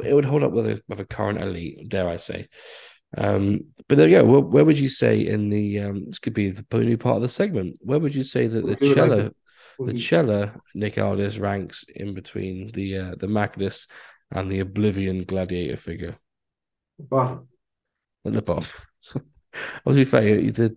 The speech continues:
Speaker 1: the, the Oblivion one must be, it looks like an abused schoolboy. Yeah.
Speaker 2: Yeah, but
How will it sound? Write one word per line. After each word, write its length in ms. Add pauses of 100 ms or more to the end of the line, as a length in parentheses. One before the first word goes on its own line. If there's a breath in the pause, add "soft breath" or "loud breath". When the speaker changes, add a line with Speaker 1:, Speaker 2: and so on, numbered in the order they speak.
Speaker 1:
the, 240
the 80
Oblivion 460
one 160
must 240
be, 140
it 1500
looks 160
like 80
an 80
abused 360
schoolboy. 640 (280)
Yeah. 180 (1600)
Speaker 2:
Yeah, 400
but 180